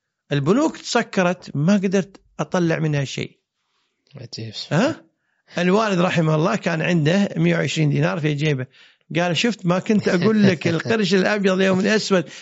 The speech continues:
Speaker 1: لا ينفعك الله به، إذا لم، إذا لم ينفعك الله به لا تنتفع به.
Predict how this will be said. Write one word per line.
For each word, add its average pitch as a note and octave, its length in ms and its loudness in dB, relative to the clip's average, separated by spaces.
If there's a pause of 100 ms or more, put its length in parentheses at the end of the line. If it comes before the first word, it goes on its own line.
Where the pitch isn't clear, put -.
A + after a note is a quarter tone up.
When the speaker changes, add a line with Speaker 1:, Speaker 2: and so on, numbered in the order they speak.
Speaker 1:
لا A3+ 340 2
ينفعك F#3+ 480 0
الله F3+ 320 0
به، E3+ 260 4
إذا E3+ 160 2
لم، F3+ 300 0 (560)
إذا D#3+ 460 0
لم F3 240 2
ينفعك D#3+ 400 -2
الله E3+ 240 2
به F3+ 160 4
لا F#3 140 2
تنتفع G3+ 520 0
به. E3+ 240 0